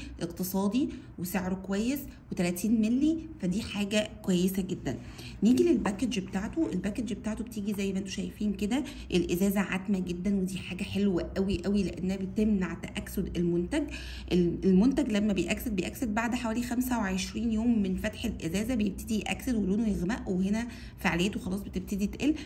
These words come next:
فانت حاولي تستخدميه في الوقت ده. الم-، المنتج ده م-، دي رابع مره استخدمه، يعني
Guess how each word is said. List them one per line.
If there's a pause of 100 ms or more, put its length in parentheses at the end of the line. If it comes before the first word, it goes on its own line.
(160)
فانت
حاولي
تستخدميه
في
الوقت
ده. (1120)
الم-،
المنتج
ده
م-،
دي
رابع
مره (380)
استخدمه،
يعني